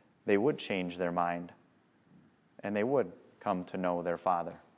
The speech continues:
And even more shocking than the fact that Jesus spent time with those individuals is when we notice how Jesus described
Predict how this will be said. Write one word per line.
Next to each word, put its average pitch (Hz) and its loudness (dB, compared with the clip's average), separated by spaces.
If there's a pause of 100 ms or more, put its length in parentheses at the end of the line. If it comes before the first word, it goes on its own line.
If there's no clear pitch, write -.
(1160)
And 151 10
even 190 10
more 160 12
shocking 135 10 (760)
than 139 12
the 131 10
fact 139 12
that 135 8
Jesus 139 6
spent - 6
time 135 8
with 110 4
those 107 6
individuals 104 4 (840)
is 127 8
when 131 8
we 123 8
notice 131 8
how 127 6
Jesus 117 4
described 110 6